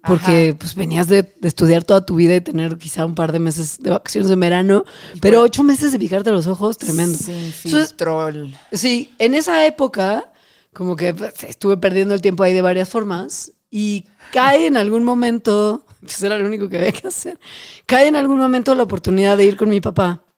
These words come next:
Speaker 1: que es poeta, a una entrevista en la estación de radio que dirigía un amigo suyo,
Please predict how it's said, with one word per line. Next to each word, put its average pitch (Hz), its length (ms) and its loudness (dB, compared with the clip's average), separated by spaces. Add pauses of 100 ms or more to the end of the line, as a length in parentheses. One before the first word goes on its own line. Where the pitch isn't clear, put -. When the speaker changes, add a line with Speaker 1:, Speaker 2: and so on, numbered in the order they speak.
(180)
Speaker 1:
que 165 160 -6
es 156 100 -4
poeta, - 480 0 (720)
a 190 160 -2
una 214 160 4
entrevista 226 760 0 (240)
en 165 280 -4
la 151 60 -2
estación 185 400 -4
de 196 80 4
radio 180 520 4 (280)
que - 140 -10
dirigía 170 440 0
un 180 140 0
amigo 175 320 -2
suyo, 220 580 -2